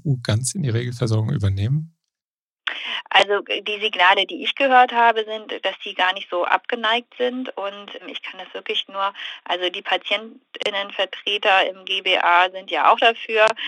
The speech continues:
Speaker 2: auch die Ärztinnen sind dafür. Und deswegen hoffe ich einfach, dass es, ähm, tatsächlich dann zu dieser Entscheidung auch kommen wird.
Speaker 1: Mhm. Also wir hatten,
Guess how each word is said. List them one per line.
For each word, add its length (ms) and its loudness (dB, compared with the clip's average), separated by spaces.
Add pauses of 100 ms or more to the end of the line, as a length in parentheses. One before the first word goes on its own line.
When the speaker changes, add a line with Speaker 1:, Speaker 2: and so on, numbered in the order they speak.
(180)
Speaker 2:
auch 240 4 (100)
die 240 -6
Ärztinnen 580 0
sind 180 -8
dafür. 580 0
Und 100 -8
deswegen 420 -10
hoffe 180 -4
ich 160 -10
einfach, 460 -4
dass 220 -6
es, 140 -6 (520)
ähm, 500 -8 (240)
tatsächlich 420 -8
dann 180 -4
zu 120 -10
dieser 300 -4
Entscheidung 640 -6
auch 180 -4
kommen 360 -12
wird. 280 -8 (100)
Speaker 1:
Mhm. 300 0 (440)
Also 220 2
wir 120 2
hatten, 320 0